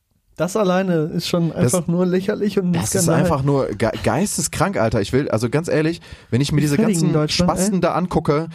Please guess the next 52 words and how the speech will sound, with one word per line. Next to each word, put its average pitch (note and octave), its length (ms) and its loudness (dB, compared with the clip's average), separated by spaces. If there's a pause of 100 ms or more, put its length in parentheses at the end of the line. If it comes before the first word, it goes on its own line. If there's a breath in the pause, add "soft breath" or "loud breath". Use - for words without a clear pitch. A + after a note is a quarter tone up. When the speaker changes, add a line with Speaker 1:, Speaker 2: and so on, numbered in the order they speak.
(260 loud breath)
Speaker 2:
die, B2 160 0
ey, F#2+ 460 0
ich A2 120 -2
hab D3 100 0
mir D3+ 60 2
da A2+ 120 2
halt A2 160 0
auch B2 160 0
wieder G#2 180 2
Videos B2+ 220 -2
von B2+ 100 -2
angeguckt, A#2 380 -2
ne? A2 400 0
Ihr A2 140 2
merkt B2+ 200 0
das C#3 120 -2
an A2+ 100 0
meiner, A#2 240 0
an G#2 80 0
meiner A2+ 220 0
Reaktion A#2 400 0
hier C#3+ 120 0
und A#2+ 120 -2
an A2+ 100 0
meinem, A#2 320 -2
äh, G#2 320 0 (460 loud breath)
an G#2 160 -2
meinem A2+ 240 0
Rant, B2 260 2
dass A#2 80 0
ich A2+ 100 -4
jede A#2+ 300 0
Woche, A2+ 400 0
ähm, A2 300 0
krass - 280 -4
abhate, G2 480 0
so. G#2+ 240 0 (300 loud breath)
Ich - 240 -2
beschäftige B2+ 520 -2
mich A#2 180 0
halt A2+ 100 0
leider, A#2+ 220 0
glaub A#2+ 180 -2
ich, B2 80 -4
ein A2+ 60 -6
bisschen C3+ 200 -4
zu - 140 -4
viel F3+ 160 -4
mit - 160 -4
der G2 80 0
ganzen F#2+ 240 -4
Scheiße. F#2+ 400 0